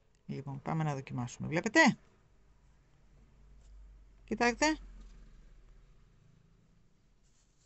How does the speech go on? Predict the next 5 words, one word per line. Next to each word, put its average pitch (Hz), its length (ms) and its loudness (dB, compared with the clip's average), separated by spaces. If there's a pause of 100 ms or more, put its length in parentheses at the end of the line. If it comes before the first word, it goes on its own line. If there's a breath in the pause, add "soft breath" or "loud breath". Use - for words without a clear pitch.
(640)
Πέρασε. 214 420 8 (1120)
Το 202 100 2
βλέπετε; 208 520 8 (1120)
Πώς 208 120 4
γίνεται; 226 420 6